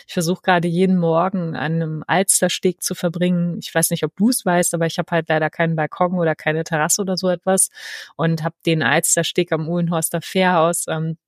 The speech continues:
zu meinem zweiten Zuhause deklariert vor einigen Jahren. Ich glaube, es geht schlechter, aber dennoch ist es halt immer,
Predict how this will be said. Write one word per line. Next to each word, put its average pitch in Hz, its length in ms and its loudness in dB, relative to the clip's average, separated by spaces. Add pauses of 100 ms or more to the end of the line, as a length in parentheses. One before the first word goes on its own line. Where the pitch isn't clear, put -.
zu - 180 -4
meinem 160 320 2
zweiten - 380 -2
Zuhause 170 800 2 (320)
deklariert 175 580 -2
vor - 220 2 (260)
einigen 165 140 -2
Jahren. 175 560 0 (140)
Ich - 40 -20
glaube, 143 180 -2
es 160 120 0
geht 175 160 -4
schlechter, 202 640 -4
aber 165 180 -2
dennoch 160 320 -4
ist - 140 -10
es - 160 -8
halt 170 160 -4
immer, 160 260 -2